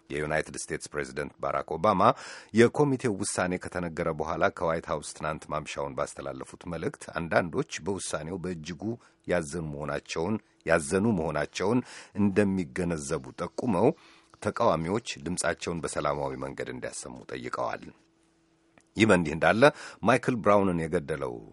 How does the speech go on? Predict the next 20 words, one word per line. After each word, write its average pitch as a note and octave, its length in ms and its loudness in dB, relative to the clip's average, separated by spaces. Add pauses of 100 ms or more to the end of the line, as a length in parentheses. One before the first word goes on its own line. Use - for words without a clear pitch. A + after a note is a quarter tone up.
ፖሊስ A#2+ 420 2
ለግራንድ C#2+ 460 0
ጁሪው F2 280 -4
በሰጠው E2+ 440 -6
ቃል A2 240 4
ወጣቱ G#2 480 -2
ሽጉጡን F#2 500 -6
ለመንጠቅ F#2 460 -4
መታገሉንና D#2+ 760 -2 (560)
«ማይክል C3 380 4
ሊተኩስብኝ F#2+ 800 -4
ነው» E2+ 180 -2
ብሎ C#2 160 -8 (260)
ፖሊስ፣ F2 400 -4 (300)
ፖሊሱ F2 340 -4
ፈርቶ - 320 -12
እንደነበርም C#2 640 -6
የሚገልጽ C#2+ 500 -8
ሰነድ C#2+ 300 -6
ወጥቷል። D2 340 4